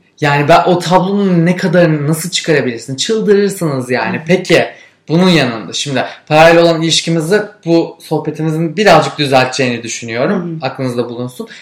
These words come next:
Speaker 1: Şimdi benim daha çok, en çok sormak istediğim şey sağlığın.
Speaker 2: Hı hı.
Speaker 1: Çekim yasasıyla sağlığı nasıl senkronize edeceğiz biz?
Speaker 2: Geçen gün, e, Şaman Duray'ın bir konuşmasını dinliyorum. E, adam yıllardır,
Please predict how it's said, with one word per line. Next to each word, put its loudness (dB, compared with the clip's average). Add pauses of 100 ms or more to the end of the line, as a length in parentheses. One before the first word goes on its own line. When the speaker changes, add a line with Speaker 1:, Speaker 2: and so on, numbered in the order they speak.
Speaker 1:
Şimdi 0
benim 2
daha 0
çok, -6 (160)
en 4
çok -4
sormak -6
istediğim -10
şey -6 (100)
sağlığın. 0 (100)
Speaker 2:
Hı -6
hı. -4 (260)
Speaker 1:
Çekim 0
yasasıyla -2
sağlığı 2
nasıl -2
senkronize -6
edeceğiz -10
biz? -14 (640)
Speaker 2:
Geçen 2
gün, 2
e, -2 (220)
Şaman 0
Duray'ın 0
bir -6
konuşmasını -4
dinliyorum. -4 (140)
E, -2 (720)
adam -2
yıllardır, 0